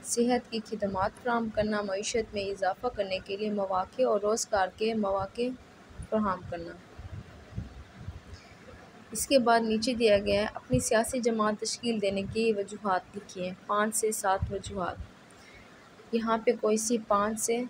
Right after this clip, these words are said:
सात वजूहात लिखनी है। जो यहाँ पे जो है मैंने जो लिखी हुई हैं वो कोई सी सिक्स हैं।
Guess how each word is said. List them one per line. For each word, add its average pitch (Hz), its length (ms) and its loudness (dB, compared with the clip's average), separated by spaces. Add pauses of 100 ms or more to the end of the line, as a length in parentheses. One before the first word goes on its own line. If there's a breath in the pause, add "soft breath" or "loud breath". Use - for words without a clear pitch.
सात 202 460 0
वजूहात 220 480 2
लिखनी 220 340 0
है। 220 200 4 (680 loud breath)
जो 202 480 4
यहाँ 202 380 2
पे 214 100 2
जो 202 120 2
है 196 60 4
मैंने 196 320 0
जो 202 120 0
लिखी 202 300 -6
हुई 208 140 0
हैं 202 80 0
वो 196 160 -2
कोई 196 200 -4
सी 202 180 -8
सिक्स - 380 -2
हैं। 226 260 -2